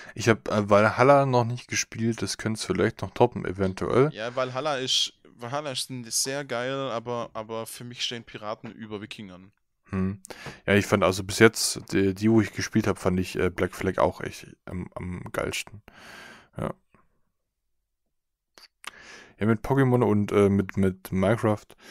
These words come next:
Speaker 1: kann ich einfach, äh, nicht so viel anfangen. So im Großen und Ganzen. Äh, Sandra fährt da voll drauf ab, also, äh, Pokémon. Aber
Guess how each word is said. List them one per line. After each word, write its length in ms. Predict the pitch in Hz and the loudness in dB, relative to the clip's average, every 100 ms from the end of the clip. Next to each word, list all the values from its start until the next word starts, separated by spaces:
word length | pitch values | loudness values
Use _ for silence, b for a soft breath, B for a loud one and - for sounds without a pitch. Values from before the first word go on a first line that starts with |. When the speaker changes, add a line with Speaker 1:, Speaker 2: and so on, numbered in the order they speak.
| B B B B B _ | B B B B B _
Speaker 1:
kann 160 | - 110 | 0 2
ich 180 | 110 | 2
einfach, 400 | 98 110 127 107 | -2 0 -2 -2
äh, 260 | 98 101 101 | 0 2 2
nicht 240 | 101 107 | 2 0
so 140 | - 113 | 2 0
viel 180 | - 87 | 0 -4
anfangen. 400 | 90 98 90 92 b b _ | -4 -6 -8 -8 b b _
So 160 | - 95 | -10 -6
im 80 | 95 | -4
Großen 320 | - 95 101 | 0 0 -2
und 60 | 92 | -4
Ganzen. 500 | 87 92 - 95 95 _ _ _ _ _ _ - | -4 -4 -8 -12 -12 _ _ _ _ _ _ -8
Äh, 100 | 92 | -2
Sandra 320 | - 110 120 | 0 4 4
fährt 220 | - 117 | 4 4
da 60 | 107 | 4
voll 200 | - 113 | 4 2
drauf 180 | 110 - | 2 2
ab, 240 | 110 - | 0 2
also, 280 | 95 98 98 | 2 4 4
äh, 180 | 95 95 | 4 2
Pokémon. 520 | 92 117 120 101 104 B B B B B B - | 2 0 2 2 0 B B B B B B -2
Aber 440 | 92 95 92 92 | 6 8 8 6